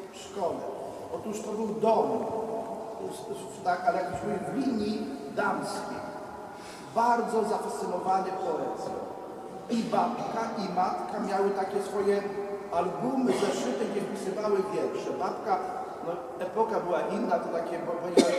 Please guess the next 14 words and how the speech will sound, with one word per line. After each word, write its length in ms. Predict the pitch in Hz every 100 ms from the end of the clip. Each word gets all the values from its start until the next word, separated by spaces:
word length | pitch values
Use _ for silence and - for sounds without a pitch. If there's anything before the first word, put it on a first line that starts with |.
| - 285
jak 80 | -
to 100 | 180
mówię, 160 | 185
bardziej 320 | 180 185 185 180
historyczne. 760 | - - 180 190 - - - - - - - - - - - - - -
Natomiast 420 | 196 196 - -
matka 400 | 196 214 - 190
wyłącznie 680 | 185 156 190 196 - - 160 151 - - - -
miłosne 500 | 180 190 208 - 127 117 - - - -
i 60 | 202
na 140 | 202
tym 200 | 185 190 180 - - -
albumie 540 | 170 180 214 254 180
matki 500 | 175 190 - - -